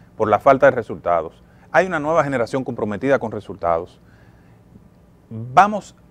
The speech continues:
a trabajar juntos. Y a pesar de que haya muchos problemas que nos afectan en el día a día, que nos hacen sentirnos golpeados, tristes, que nos quitan fuerza, habemos personas que estamos comprometidos con una mejor versión de la República Dominicana.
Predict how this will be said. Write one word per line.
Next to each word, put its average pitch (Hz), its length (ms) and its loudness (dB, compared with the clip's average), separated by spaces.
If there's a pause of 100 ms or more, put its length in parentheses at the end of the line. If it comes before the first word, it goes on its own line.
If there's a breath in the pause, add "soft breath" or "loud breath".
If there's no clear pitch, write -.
a 135 140 4
trabajar 123 560 4
juntos. 120 720 -8 (1600)
Y 170 260 -6 (140)
a 160 160 4
pesar 226 340 -2
de 208 120 -2
que 180 100 0
haya 180 180 2
muchos 151 340 -8
problemas 139 380 -2
que 131 140 -10
nos 120 160 -12
afectan 147 500 -2
en 123 140 -8
el 104 160 -8
día 120 180 4
a 107 60 4
día, 104 220 0
que 107 120 -6
nos 101 180 -10
hacen 151 380 -6 (320 soft breath)
sentirnos 135 640 -4
golpeados, 110 880 4
tristes, 117 640 -8 (340 soft breath)
que 127 400 2
nos 127 220 -12
quitan 170 380 -4
fuerza, 107 580 -2 (800 soft breath)
habemos 165 340 -4
personas 143 400 -8
que - 60 -20
estamos 127 300 -8
comprometidos 110 680 -8
con 104 140 -10
una 120 140 -10
mejor 113 520 -6
versión 117 560 -6
de 101 80 -6
la 92 100 -10
República 92 440 -14
Dominicana. 85 600 -16